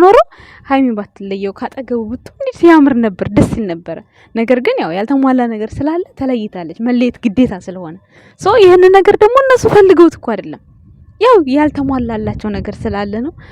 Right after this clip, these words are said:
ፈጣሪ በቅርቡ ያሟላላችሁና ሁሉ ነገር ተሳክቶላችሁ እንደዚህ እንደው እንድ-፣ ሲያሳሱ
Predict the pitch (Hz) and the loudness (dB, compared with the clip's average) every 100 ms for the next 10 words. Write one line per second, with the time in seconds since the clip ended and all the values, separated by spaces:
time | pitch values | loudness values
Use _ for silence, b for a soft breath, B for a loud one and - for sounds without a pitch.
0 | b - 403 381 359 302 311 - 254 247 | b -4 -2 0 -2 0 -2 -2 -6 -4
1 | 240 254 233 220 214 208 208 - 202 196 | -2 -2 -2 -2 -4 -4 -8 -10 -10 -6
2 | 214 208 214 208 202 202 190 196 - 196 | -6 -6 -6 -6 -8 -10 -10 -12 -8 -8
3 | 185 202 302 b b b b - 508 466 | -8 -10 -18 b b b b -8 0 2
4 | 392 339 311 294 277 247 254 b - 349 | 4 4 4 4 2 0 -4 b -4 0
5 | 349 311 285 269 | 2 2 -2 -4